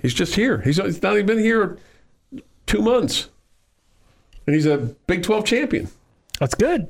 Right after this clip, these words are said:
Speaker 1: You know, on a, from a team standpoint.
Speaker 2: Mm-hmm.
Speaker 1: Uh,
Speaker 2: I mean, you've got a baseball player that's, uh, also only been here for less than two months, and he's playing shortstop for you.
Speaker 1: Yeah.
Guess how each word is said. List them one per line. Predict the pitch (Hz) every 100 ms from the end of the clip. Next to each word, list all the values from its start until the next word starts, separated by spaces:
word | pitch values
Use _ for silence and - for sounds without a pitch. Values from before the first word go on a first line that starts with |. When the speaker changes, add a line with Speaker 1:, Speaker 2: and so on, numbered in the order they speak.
| -
Speaker 1:
You |
know, | 127 123
on | 117
a, | 110
from | - 139
a | 120
team | 160 247
standpoint. | - 101 - 95 - -
Speaker 2:
Mm-hmm. | 131 131 190 262 - - - _ _
Speaker 1:
Uh, | - 117 113 113 113
Speaker 2:
I |
mean, | 127
you've | 139
got | 220 165
a |
baseball | 135 233 - 165
player | - 123 117 110
that's, | 110 -
uh, | 127 117 117
also | 135 151 - 147 113 - _ _ _ _ _
only | 120 117
been | 117 113
here | 110 110
for | - 123 104 - - _ _ _ _ _ _ _ _ _ -
less | 131 -
than | 117
two | 123
months, | 113 110 104 120
and | 101 - _ _ _ _ _
he's | -
playing | 120 143 131
shortstop | 151 190 139 135
for | - - - _
you. | 113
Speaker 1:
Yeah. | 143